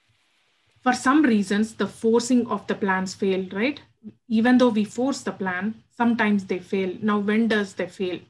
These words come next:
Whenever you drop the index, right? At this moment, we have seen in our demo,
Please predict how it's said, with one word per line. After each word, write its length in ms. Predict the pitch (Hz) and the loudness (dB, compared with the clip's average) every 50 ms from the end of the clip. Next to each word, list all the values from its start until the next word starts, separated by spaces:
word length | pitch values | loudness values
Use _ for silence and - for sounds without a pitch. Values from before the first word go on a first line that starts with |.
| _ _ _ _ _ _ _ _ _ _ - | _ _ _ _ _ _ _ _ _ _ -2
Whenever 380 | 214 214 214 226 247 240 254 | 0 4 4 4 4 4 2
you 180 | 240 220 226 214 | 0 2 0 -2
drop 340 | - - 202 196 196 190 190 | -2 0 0 0 0 0 -2
the 100 | 190 180 | -4 -4
index, 480 | 170 165 165 175 208 214 - - - _ _ _ _ _ - | -4 -6 -6 -8 -8 -8 -10 -18 -20 _ _ _ _ _ -6
right? 280 | 196 190 208 220 220 - - | -2 0 0 0 -2 -4 -8
At 140 | 220 180 - | -8 -4 -4
this 180 | 202 190 - | -4 -4 -4
moment, 340 | 202 185 180 180 185 190 185 | -6 -6 -6 -6 -8 -6 -6
we 180 | 196 190 185 190 | -6 -8 -8 -6
have 200 | - 190 185 - | -8 -8 -8 -8
seen 340 | - - 247 247 240 220 | -8 -4 0 2 2 2
in 100 | 196 185 | 0 -2
our 180 | 185 175 180 175 | -4 -8 -8 -8
demo, 440 | 170 - 185 175 175 185 262 - | -8 -8 -8 -8 -6 -8 -10 -10